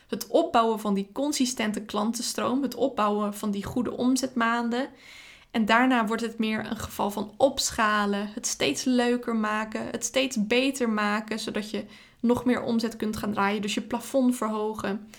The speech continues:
je bedrijf meer eigen maken, je bedrijf efficiënter maken, zodat je je vooral richt op de dingen die jou energie en omzet opleveren.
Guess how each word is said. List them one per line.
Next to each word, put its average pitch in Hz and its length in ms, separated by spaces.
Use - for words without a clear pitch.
je 233 120
bedrijf 214 360
meer 220 240
eigen 262 460
maken, 214 680
je 208 80
bedrijf 202 300
efficiënter 302 720
maken, 240 420
zodat 226 300
je 220 120
je 220 100
vooral 214 360
richt 208 260
op - 160
de 214 100
dingen 214 280
die 202 180
jou 202 420
energie 226 560
en 226 180
omzet 262 400
opleveren. 220 1040